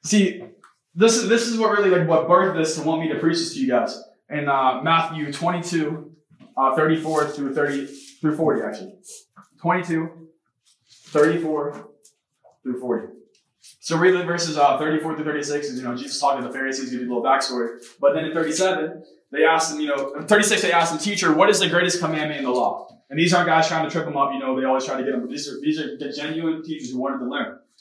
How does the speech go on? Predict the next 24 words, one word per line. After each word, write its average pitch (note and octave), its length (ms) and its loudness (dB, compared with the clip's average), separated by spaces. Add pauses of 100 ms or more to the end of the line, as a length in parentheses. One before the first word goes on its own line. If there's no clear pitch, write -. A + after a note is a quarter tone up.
(280)
And D3 140 -4
Jesus F3 260 -2
said F3 160 4
to D3+ 80 -2
him, D3 320 -4 (180)
"You E3 120 -4
shall E3 240 6
love G#3+ 260 8
the A3 80 2
Lord G3 280 2
your E3+ 120 2
God D3+ 260 4
with C#3+ 120 -2
all D3 160 4
your C3+ 180 0
heart, - 480 2
with C#3+ 140 -4
all C#3 140 -4
your C3+ 160 -2
soul, D#3 520 -2
with C3+ 120 -6
all C3+ 160 -2
your C3 100 -4
mind. A#2 300 -2